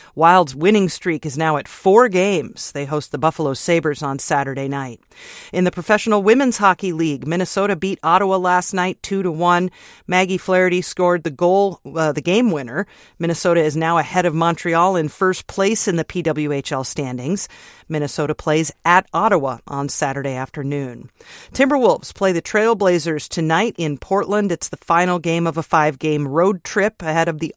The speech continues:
All-Star break. The Wolves have won three of the four games so far, including a game Tuesday in Portland.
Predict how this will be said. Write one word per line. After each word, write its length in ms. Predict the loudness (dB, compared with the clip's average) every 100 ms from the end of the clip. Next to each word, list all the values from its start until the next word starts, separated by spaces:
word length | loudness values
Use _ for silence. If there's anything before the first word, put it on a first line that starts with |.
| 0
All-Star 640 | 2 2 -2 0 2 0
break. 500 | -4 -6 -6 -12 -8
The 120 | -6
Wolves 360 | -2 -2 -2 -4
have 180 | -8 -4
won 240 | -2 -4
three 380 | -6 -4 2 2
of 160 | 2
the 80 | -2
four 380 | -4 2 2 4
games 340 | 2 0 -2
so 240 | -4 -4 -4
far, 380 | -2 -2 -2 -2
including 440 | -4 -6 -6 -4
a 60 | -6
game 300 | -6 -8 -10
Tuesday 520 | -8 -8 -6 -8 -6
in 320 | -6 -4 -4 -8
Portland. 640 | -2 -2 -2 -8 -10 -12